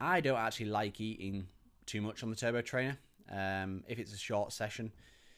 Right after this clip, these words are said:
Now, obviously, so what I do in a d-, uh, in, in that scenario is I would actually just have a little snack at about three, half three,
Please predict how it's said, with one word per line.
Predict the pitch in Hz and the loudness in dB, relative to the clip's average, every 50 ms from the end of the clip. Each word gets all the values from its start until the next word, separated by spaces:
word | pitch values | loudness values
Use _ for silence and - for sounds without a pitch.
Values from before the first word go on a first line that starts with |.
| - - - - _ _ _ - | -20 -20 -20 -20 _ _ _ 0
Now, | 104 107 107 107 104 104 107 107 101 - - _ _ - | 4 6 6 6 6 6 4 0 -2 -4 -8 _ _ -4
obviously, | 117 113 104 - 113 110 110 107 98 - - - - - - - - - - - _ _ _ _ _ _ _ - - - | -2 -2 0 2 4 4 4 4 2 -2 -10 -16 -18 -20 -20 -20 -20 -20 -20 -20 _ _ _ _ _ _ _ -12 -10 -6
so | - - 117 110 | -2 0 0 2
what | 110 113 117 104 | 4 4 4 6
I | 113 120 123 | 6 6 6
do | 117 107 107 101 | 6 4 2 2
in | 101 98 | 2 2
a | 98 | 0
d-, | 95 107 104 | 0 -2 -6
uh, | - - - - - - - - - - | -6 -6 -10 -8 -8 -8 -10 -10 -8 -8
in, | - 95 98 95 - | -6 -4 -4 -4 -4
in | 104 104 107 | -2 0 0
that | 117 123 - | 0 0 -2
scenario | - - 104 95 95 95 95 95 95 | -4 -2 0 0 0 2 2 0 0
is | 98 101 | 0 2
I | 107 113 113 | 4 4 4
would | 104 101 101 | 4 4 4
actually | 101 - - - - 101 | 2 0 -2 -6 -6 -6
just | 92 101 95 - - | -4 -4 -6 -6 -4
have | - 104 101 | -4 -2 -2
a | |
little | 98 101 - - 95 | -2 -2 -2 -4 -8
snack | - - 110 101 101 - - | -8 -6 -6 -6 -4 -4 -6
at | 117 - | -6 -4
about | 95 98 95 90 - | -2 -2 -2 -4 -6
three, | - - - 110 104 104 | -12 -10 -4 -4 -2 -2
half | 101 101 104 95 98 98 - - | -2 -4 -4 -4 -4 -6 -6 -8
three, | - 107 107 120 123 | -4 -2 0 -2 -2